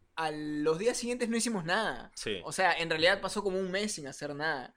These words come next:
Speaker 2: Bueno, porque yo seguía internado, pues,
Speaker 1: Claro,
Speaker 2: ¿no?
Speaker 1: pero no teníamos nada tampoco.
Speaker 2: No, claro, claro.
Speaker 1: Este, o sea, seguíamos hablando,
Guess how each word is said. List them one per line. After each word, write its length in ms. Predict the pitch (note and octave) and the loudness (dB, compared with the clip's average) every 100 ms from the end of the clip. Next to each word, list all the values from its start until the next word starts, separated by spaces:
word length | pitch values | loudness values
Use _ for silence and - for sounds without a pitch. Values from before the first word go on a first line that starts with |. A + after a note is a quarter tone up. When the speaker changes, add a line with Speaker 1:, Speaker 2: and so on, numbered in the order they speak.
| - | -6
Speaker 2:
Bueno, 140 | A#2 | -4
porque 280 | G2 F#2+ F#2+ | -4 -4 -2
yo 140 | G#2+ | 0
seguía 240 | A2+ A#2 A#2+ | -2 -2 -4
internado, 560 | B2+ G2 F#2+ A#2+ B2+ G#2 | -2 -4 -4 -6 -4 -6
pues, 100 | A#2+ | 0
Speaker 1:
Claro, 340 | A3+ F#3+ D3 | 4 4 4
Speaker 2:
¿no? 60 | C#3 - - | 0 -6 2
Speaker 1:
pero 200 | E3+ E3 | 4 4
no 100 | F#3 | 2
teníamos 280 | A3 A3+ G#3 | 0 -2 -2
nada 280 | A3 B3 D#3+ | -2 -2 -2
tampoco. 300 | C3+ A#2 A2+ | -4 0 0
Speaker 2:
No, 60 | G2+ | 2
claro, 220 | A2 F#2 | 0 0
claro. 220 | F#2 F2+ F2 | -4 -8 -8
Speaker 1:
Este, 460 | C#3 - C#3+ C#3 | -12 -8 -6 -4
o 80 | C3+ | -6
sea, 140 | D3 E3+ | -4 -4
seguíamos 440 | E3 F3+ B3 E4 | 0 0 0 0
hablando, 760 | A#3+ A#3 B3 A#3+ B3 C4+ C5+ | 0 2 2 2 2 2 -2